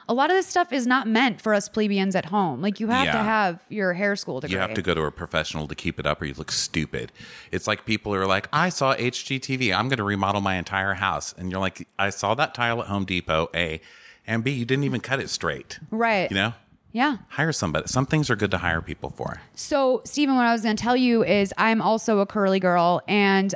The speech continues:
Speaker 1: I, well, you're not, uh, you're a curly man, and I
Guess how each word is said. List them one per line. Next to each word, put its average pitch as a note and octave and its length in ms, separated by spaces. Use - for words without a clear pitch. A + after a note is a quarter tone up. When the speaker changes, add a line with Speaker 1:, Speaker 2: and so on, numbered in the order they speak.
Speaker 1:
I, G3+ 420
well, F3+ 120
you're F#3+ 120
not, F#3 180
uh, D#3 160
you're F#3+ 220
a - 20
curly G3+ 300
man, F#3+ 340
and A3+ 400
I A#3+ 540